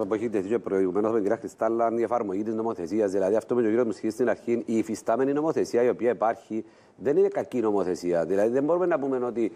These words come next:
ναι, σίγουρα χρειάζεται μια μεταρρύθμιση, να γίνει πιο σύγχρονη με όλα αυτά. Για παράδειγμα, ένα θέμα που βλέπουμε είναι η τηλεδιάσκεψη, ή αυτό με τον κύριο Μουσχίδης πλέον,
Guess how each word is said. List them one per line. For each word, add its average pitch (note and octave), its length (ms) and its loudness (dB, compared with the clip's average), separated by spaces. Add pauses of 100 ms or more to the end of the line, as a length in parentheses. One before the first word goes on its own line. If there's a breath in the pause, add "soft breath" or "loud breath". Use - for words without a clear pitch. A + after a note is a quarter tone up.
(140 loud breath)
ναι, C#3 420 2
σίγουρα D3+ 360 2
χρειάζεται C#3 280 -2
μια C3 100 -2
μεταρρύθμιση, C3 560 0
να B2+ 160 2
γίνει B2+ 200 0
πιο B2+ 160 -2
σύγχρονη B2+ 460 -2
με B2 100 0
όλα B2 120 4
αυτά. B2+ 240 -2
Για C3 120 2
παράδειγμα, A#2+ 320 0
ένα B2+ 180 0
θέμα C3 320 -4
που A2+ 100 -6
βλέπουμε B2 300 0
είναι B2 80 0
η B2 40 0
τηλεδιάσκεψη, B2 880 0 (260 loud breath)
ή B2+ 80 2
αυτό C3+ 200 0
με C#3 100 2
τον C3 80 0
κύριο B2+ 180 -2
Μουσχίδης B2+ 400 -4
πλέον, C3 400 0